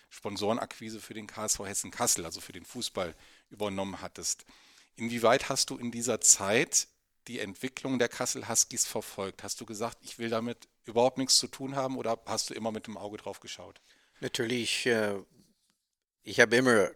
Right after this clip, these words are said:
Speaker 2: angeschaut und, und war ich, äh, immer interessiert, was da mit Huskies, ähm,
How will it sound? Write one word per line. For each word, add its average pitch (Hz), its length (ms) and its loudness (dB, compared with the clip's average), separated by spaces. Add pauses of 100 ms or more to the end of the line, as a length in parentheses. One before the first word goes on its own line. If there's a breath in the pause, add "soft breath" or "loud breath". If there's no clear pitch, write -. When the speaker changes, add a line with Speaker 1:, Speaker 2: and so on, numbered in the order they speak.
(240)
Speaker 2:
angeschaut 101 720 2
und, 92 320 -10
und 87 400 -16
war 92 240 -4
ich, - 340 -10
äh, 95 160 -14 (840)
immer 107 260 -4 (240)
interessiert, 120 840 4
was 104 180 0
da 98 160 0
mit 95 160 -4
Huskies, 98 600 -2 (460 soft breath)
ähm, 90 400 -14